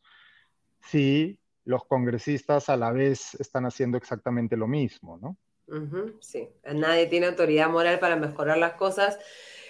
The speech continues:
Speaker 2: y seguimos lamentablemente con una política de la inmoralidad y no de la moralidad en el Perú. Muchísimas gracias, Diego, como siempre, por acompañarnos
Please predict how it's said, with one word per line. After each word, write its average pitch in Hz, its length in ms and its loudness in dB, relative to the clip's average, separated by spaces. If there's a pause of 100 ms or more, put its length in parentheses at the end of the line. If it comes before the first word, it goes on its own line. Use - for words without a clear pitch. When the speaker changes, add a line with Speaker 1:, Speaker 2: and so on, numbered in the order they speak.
Speaker 2:
y 226 120 8
seguimos 208 420 6
lamentablemente 170 800 4
con 156 120 0
una 151 280 2
política 147 600 0
de 160 120 0
la 151 140 2
inmoralidad 147 680 2
y 147 80 2
no 143 140 -2
de 143 120 0
la 147 100 0
moralidad 127 720 -4 (120)
en 143 220 -4
el 135 160 -10
Perú. 143 280 0
Muchísimas 233 520 6
gracias, 240 300 6
Diego, 240 380 6
como 190 200 0
siempre, 220 240 8
por 214 140 4
acompañarnos 185 600 2